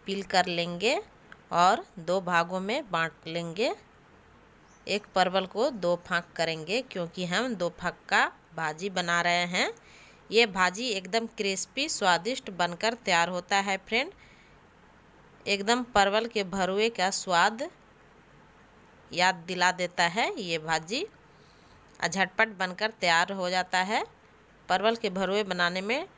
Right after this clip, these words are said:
टाइम लगता है। अगर आपको चटपटा कुछ क्रिस्पी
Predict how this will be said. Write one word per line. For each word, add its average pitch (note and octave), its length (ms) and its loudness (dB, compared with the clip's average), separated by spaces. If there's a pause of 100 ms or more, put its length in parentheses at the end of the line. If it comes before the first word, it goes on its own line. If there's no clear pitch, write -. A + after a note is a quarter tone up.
(300)
टाइम F#3 300 0
लगता F#3 360 2
है। G3 180 2 (100)
अगर F#3 260 0
आपको - 600 -4 (1040)
चटपटा F#3 560 2
कुछ - 300 -12 (420)
क्रिस्पी G3 520 -2